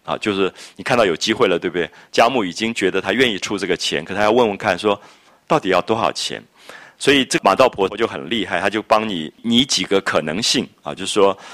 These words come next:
呃，也无所谓啦，说你不拘啊，就是你要多少随，就是随施主菩萨们随心就好了。那可是她要给一些案例啊，就是过去的案例是怎么样？说她，你看好几处的王妃诰命供奉，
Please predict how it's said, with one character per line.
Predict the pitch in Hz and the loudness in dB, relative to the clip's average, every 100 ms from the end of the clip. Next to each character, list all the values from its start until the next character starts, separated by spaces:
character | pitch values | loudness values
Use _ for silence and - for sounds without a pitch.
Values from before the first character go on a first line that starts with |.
| - - _ - | -20 -20 _ 2
呃， | 104 95 95 - - - | 4 6 2 -2 -16 2
也 | 104 | 2
无 | 98 175 | 4 2
所 | 101 78 | 2 4
谓 | 104 | 4
啦， | 82 76 | 4 2
说 | 110 | 2
你 | 104 85 | 0 -4
不 | - 139 | 0 0
拘 | - 127 127 - | 0 -2 -2 -2
啊， | 76 | -4
就 | 92 | -2
是 | 107 | -4
你 | 95 95 | -2 2
要 | 139 | 2
多 | 135 139 | 4 2
少 | 101 67 | 2 0
随， | - 98 _ - | 0 -4 _ -2
就 | 113 | 0
是 | 110 95 | 2 0
随 | - - 104 110 | 0 0 2 4
施 | - 160 151 | 4 2 2
主 | 104 85 | -2 -4
菩 | - 98 | -2 0
萨 | 117 104 | 2 2
们 | 98 | 2
随 | 90 - 107 | -2 0 0
心 | 113 127 127 123 | 0 -4 -4 -2
就 | 117 | -2
好 | - 53 | 0 -4
了。 | - - - - - - | -6 -16 -20 -20 -20 -14
那 | - 113 104 101 | 2 4 6 4
可 | - 113 | 0 -6
是 | 135 | 2
她 | 143 | 4
要 | 131 | 4
给 | 104 92 | 2 -4
一 | |
些 | 98 127 123 127 - _ _ _ | 0 4 4 2 -4 _ _ _
案 | 139 120 123 | 0 0 -2
例 | 120 95 | -2 -2
啊， | 87 85 | -2 -4
就 | - | -10
是 | 101 | -6
过 | 110 143 | 2 2
去 | - 123 | 4 2
的 | |
案 | - 117 | 4 4
例 | 117 95 | 2 -4
是 | 95 | -6
怎 | 87 65 | -6 -4
么 | |
样？ | 85 71 | -4 -4
说 | 73 101 | -2 -2
她， | 110 110 - | 0 -2 -4
你 | 98 | -8
看 | 135 107 - - - | -2 -2 -2 -20 0
好 | 123 | 2
几 | 151 101 | 2 -2
处 | - | 0
的 | 120 | 2
王 | 95 92 127 | 4 4 2
妃 | 139 139 | 0 2
诰 | 160 113 | 4 2
命 | 113 101 | 2 -4
供 | 104 95 | -2 -2
奉， | 82 92 | -2 -6